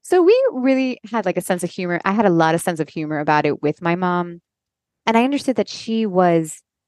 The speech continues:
afraid for herself. You know, she was afraid for, like, what this meant to her, you know, it meant about her. Like,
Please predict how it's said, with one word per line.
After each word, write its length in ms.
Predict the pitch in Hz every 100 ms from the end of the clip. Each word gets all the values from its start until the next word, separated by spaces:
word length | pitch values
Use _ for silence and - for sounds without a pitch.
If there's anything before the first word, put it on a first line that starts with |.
| _ _ _ _ -
afraid 640 | 190 - 190 185 185 - _ _ -
for 280 | 175 170
herself. 640 | 151 - - 277 403 - _ -
You 80 | 175
know, 80 |
she 140 | 165 202
was 120 | 190
afraid 300 | 185 180 170
for, 120 | -
like, 200 | 170 - _ _ _ _
what 220 | 175 185
this 200 | 180 165
meant 240 | 170 170 165
to 60 |
her, 400 | 175 220 180 147 -
you 100 | 190
know, 160 | 170
it 80 | 156
meant 200 | 175 170
about 180 | 151 175
her. 280 | - 233 185
Like, 140 | 147